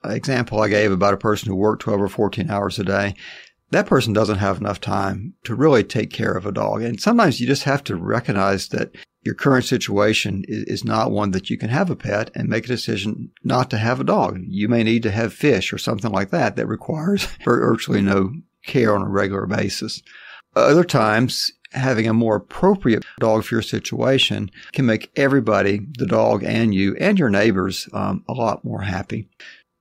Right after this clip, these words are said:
Y-, you have kids, you have a lot of room. Having a, a rambunctious sporting breed,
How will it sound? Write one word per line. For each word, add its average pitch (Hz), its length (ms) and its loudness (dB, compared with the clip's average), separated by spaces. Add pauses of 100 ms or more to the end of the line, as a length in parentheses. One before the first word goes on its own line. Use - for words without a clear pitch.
Y-, - 160 -8
you 139 140 0
have 135 240 4
kids, 147 480 4
you 113 100 4
have 104 300 4
a 98 60 0
lot 104 220 4
of 95 120 0
room. 135 520 4 (320)
Having 117 300 2
a, 98 400 0
a 113 80 -4
rambunctious 110 880 0
sporting 123 460 2
breed, 107 320 4